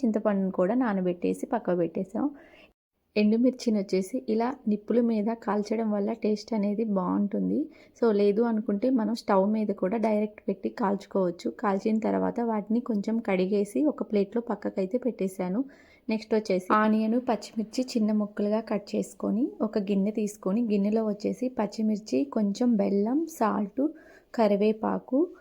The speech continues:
వీటన్నిటినైతే ఫస్ట్ మనం యాడ్ చేసుకుందాం. ఇలా అన్నీ యాడ్ చేసుకున్న తర్వాత మనం ముందుగా నానబెట్టుకున్న చింతపండు రసాన్ని కూడా, ఇలా రసాన్ని కూడా యాడ్ చేసుకుందాం. నెక్స్ట్ వచ్చేసి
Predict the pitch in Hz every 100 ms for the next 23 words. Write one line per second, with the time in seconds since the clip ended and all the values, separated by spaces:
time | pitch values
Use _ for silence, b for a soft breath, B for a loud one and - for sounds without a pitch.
0 | B B - 226 214 202 196 202 214 202
1 | 254 277 226 - 233 220 220 294 226 202
2 | - 208 196 - 190 196 285 339 B B
3 | - 226 233 208 214 226 208 202 226 220
4 | - 208 208 196 196 208 277 330 240 254
5 | 254 226 214 226 247 220 208 202 214 208
6 | 202 196 254 247 214 214 226 214 214 214
7 | 202 208 202 202 - 196 277 330 B B
8 | B 226 226 285 - 220 202 220 214 202
9 | 202 214 262 208 202 - 196 - 190 180
10 | 262 339 B B B 226 220 226 214 -
11 | 190 -